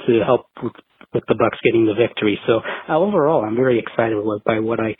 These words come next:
saw, even though the offense looked lackluster. Uh, the penalties, the penalties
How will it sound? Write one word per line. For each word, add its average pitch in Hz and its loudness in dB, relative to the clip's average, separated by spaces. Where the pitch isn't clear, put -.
saw, 120 2
even 113 0
though 113 0
the 104 -2
offense 120 -2
looked - -2
lackluster. 113 -2
Uh, 113 -2
the 113 0
penalties, 135 0
the - -12
penalties 123 2